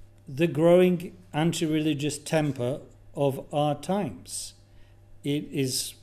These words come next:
I think, easy to see th-, that, that we live in a time when religion,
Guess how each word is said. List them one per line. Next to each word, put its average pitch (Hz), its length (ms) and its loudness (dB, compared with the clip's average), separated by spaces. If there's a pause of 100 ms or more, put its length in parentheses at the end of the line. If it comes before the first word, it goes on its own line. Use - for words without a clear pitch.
(120)
I 120 140 -4
think, 143 440 -4 (420)
easy 143 420 2
to 135 140 -4
see 139 520 -2 (500)
th-, 135 240 -10 (340)
that, 131 680 0
that 127 400 0 (440)
we 135 240 2
live 139 240 0
in 135 140 0
a 131 60 0
time 143 600 -2
when 131 500 0 (460)
religion, 139 840 0